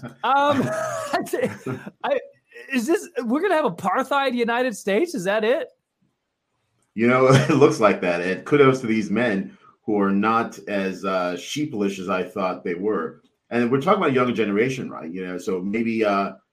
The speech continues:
Speaker 2: you know, eighteen to tw-, to twenty-six to thirty or who, whoever these,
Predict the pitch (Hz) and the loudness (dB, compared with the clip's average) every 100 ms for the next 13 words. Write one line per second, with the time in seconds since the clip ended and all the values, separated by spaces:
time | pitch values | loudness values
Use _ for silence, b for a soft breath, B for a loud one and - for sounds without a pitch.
0 | _ 113 101 98 120 117 120 113 101 98 | _ -6 -4 0 0 0 0 -2 -2 -4
1 | 98 _ - 98 - 98 117 110 104 110 | -6 _ -16 -14 -10 -10 -4 -4 -2 -4
2 | 104 92 - 110 107 98 95 107 104 107 | -6 -8 0 0 2 -2 -4 -6 -6 0
3 | 110 104 107 101 98 | 0 2 0 -2 -6